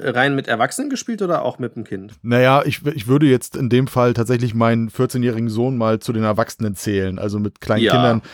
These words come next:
Speaker 2: habe ich's nicht spielen können. Insofern, also, d-, hab ich's tatsächlich in Anführungsstrichen nur mit Erwachsenen gespielt, aber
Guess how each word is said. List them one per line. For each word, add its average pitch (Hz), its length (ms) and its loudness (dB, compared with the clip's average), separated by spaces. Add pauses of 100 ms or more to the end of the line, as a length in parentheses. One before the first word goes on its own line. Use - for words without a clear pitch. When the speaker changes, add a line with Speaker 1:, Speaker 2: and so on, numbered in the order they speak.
Speaker 2:
habe 117 160 0
ich's 110 80 -2
nicht 135 180 0
spielen 123 380 0
können. 117 300 0
Insofern, 101 520 -2
also, 101 340 -4 (520)
d-, - 60 -10 (440)
hab 117 140 -2
ich's - 180 -2
tatsächlich 123 400 0
in 120 60 0
Anführungsstrichen 117 540 -4
nur 113 80 0
mit 110 120 0
Erwachsenen 123 440 0
gespielt, 123 440 0
aber 107 300 0